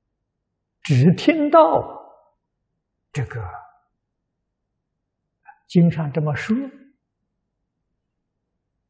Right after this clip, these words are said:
但是没有听过有人详细给我们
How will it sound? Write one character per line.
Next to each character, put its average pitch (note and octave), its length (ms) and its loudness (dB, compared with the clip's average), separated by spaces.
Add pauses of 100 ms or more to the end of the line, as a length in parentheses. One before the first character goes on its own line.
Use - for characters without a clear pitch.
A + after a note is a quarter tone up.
但 A2+ 240 -2
是 - 240 -14 (520)
没 E3 760 4
有 B2 400 2
听 D3+ 480 2
过 B2 420 -4 (3250)
有 D#3 400 8
人 B2+ 680 -2
详 A#2+ 760 2
细 D#4 440 -2
给 E3 180 4
我 B2 180 4
们 B2 160 0